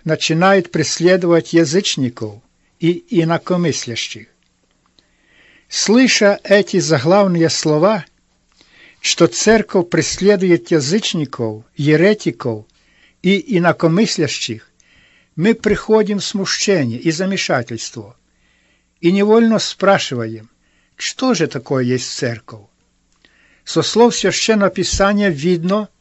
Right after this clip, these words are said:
что Христос, глава церкви, признаёт церковь только святою, чистою и беспорочную.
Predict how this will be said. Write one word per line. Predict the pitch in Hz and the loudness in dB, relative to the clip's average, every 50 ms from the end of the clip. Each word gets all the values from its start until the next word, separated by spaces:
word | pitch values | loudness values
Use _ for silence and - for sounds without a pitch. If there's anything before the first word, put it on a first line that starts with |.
| _ _ _ _ _ _ _ _ _ _ _ _ | _ _ _ _ _ _ _ _ _ _ _ _
что | - - - - 185 160 | -8 -6 -2 2 2 2
Христос, | - - 165 165 - - - - 214 226 214 - - - 156 117 | 2 0 -2 -2 0 -2 -2 2 2 2 2 2 -2 -6 -8 -6
глава | 104 143 160 175 180 196 185 180 | -4 0 0 2 4 4 4 4
церкви, | - - - 208 233 240 233 - - - 127 117 110 110 _ _ _ _ _ _ _ _ _ _ _ _ _ | 2 -4 -4 0 0 0 -2 -4 -8 -8 -6 -6 -6 -8 _ _ _ _ _ _ _ _ _ _ _ _ _
признаёт | - 156 160 165 - - 185 185 190 196 214 220 214 208 _ - - _ _ _ _ | -2 0 0 0 2 2 2 2 2 4 4 2 2 0 _ -12 -20 _ _ _ _
церковь | - - - 185 202 208 208 - - 180 165 - | -8 -4 -2 0 0 0 -2 -2 -4 -4 -4 -2
только | - 196 202 202 185 - 190 165 | -2 0 0 0 0 -4 -6 -8
святою, | - - - 165 151 147 - - 160 160 165 170 180 185 196 196 - _ _ _ _ _ _ _ _ _ _ _ | -6 -4 -2 -2 -2 -2 0 2 4 4 4 4 2 0 -4 -8 -12 _ _ _ _ _ _ _ _ _ _ _
чистою | - - - 202 214 - - - - - 196 190 185 185 190 - _ - | -6 -2 0 0 0 0 -2 -6 -4 -2 -2 -2 -2 -4 -8 -10 _ -6
и | - 175 | -4 -4
беспорочную. | 165 175 170 175 - - - 196 180 170 135 120 - - - 120 110 107 113 - | -2 -2 -4 -4 -4 -4 -2 0 0 0 0 -2 -4 -8 -10 -10 -14 -14 -18 -20